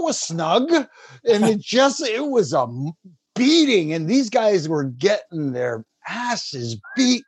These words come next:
And I'm thinking to myself, "What is going on here?" And I'm hearing, and I, and I'm not hearing anything yet from Mister Briscoe. You know, the bell rang, the whole bit and stuff like this. And they're going on and they're just, you guys just, you guys put a,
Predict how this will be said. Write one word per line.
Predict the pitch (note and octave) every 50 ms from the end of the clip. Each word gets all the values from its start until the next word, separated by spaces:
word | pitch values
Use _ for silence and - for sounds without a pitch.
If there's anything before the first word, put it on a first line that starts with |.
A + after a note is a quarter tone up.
| -
And | D3+ D3 E3
I'm | G3 B3 D4 C#4+
thinking | C#4+ - A#3+ A#3 G#3+ - G#3 -
to | - F3+
myself, | E3+ E3 D#3 - C3 B2 - - - - - - _ _ _ _ _ _
"What | C#3+ C#3 D#3+ G3+ C#4+ D#4 D#4+
is | E4+ C#4 G3+
going | C#4+ D4 D4 C#4 C4+ C#4+
on | D#4 E4 E4+ F4 E4
here?" | B3+ F#3 A3 G#3 F#3 F3 D#3+ D3 D3+ -
And | F3+ E3+ F3 F3 F3 E3
I'm | D3 D3 D3+
hearing, | F3 F#3+ F#3+ G3 A3 - _ _ _ _ _ _ -
and | E3 F#3+
I, | G3+
and | F3 F#3 G3 G3+ G3
I'm | G#3 A3
not | C#4 C4+ G#3+
hearing | F#3+ C4 D#4 D4 C4
anything | B3 A3+ E3+ - E3 - D3
yet | D3+ E3 F#3+ F3+ C#3 - - - - - _ _ _ _ _ - - - - - - - - E3+ D#3 E3
from | - F#3+ E3+ F3+
Mister | F3+ F3 D3+ E3 D#3
Briscoe. | D3 E3+ E3+ D#3 - - D#3+ C3 A#2 - - - - - C#3+ -
You | - F3+
know, | F#3 F#3 E3+
the | E3 D3+
bell | D#3 G3 A3+ A#3+ A3
rang, | G#3 G#3 G#3+ A3 A3 A3+ A3+ G#3+
the | E3+ C#3+
whole | D3 G3+ A3 F#3+
bit | D3 C#3+ G3 G#3 G#3 G#3+ A3 A3
and | D#3+ C3+
stuff | - - F#3+ G3 G3+
like | G3 E3+ -
this. | F#3 G3 F#3 -
And | F#3 D#3+
they're | D3 D3 C#3
going | D#3 G#3 G#3+ F#3 E3+
on | E3+ F3 F#3+ F#3+ F#3
and | E3
they're | D3+ C3+ C#3 D#3 -
just, | - - C#3 - _ _ _ _ _ _ _
you | F3 E3 G3
guys | F#3 A3+ A3 G#3 D#3
just, | B2+ D#3 D#3 - - _ _ _ _ _ _ _ _ _ _ _ _ _ _ _ _ _ _ _ _ _ _ _ -
you | F3+ G#3
guys | G#3 A#3 A3+ -
put | - G#3 F#3+
a, | F3+ G#3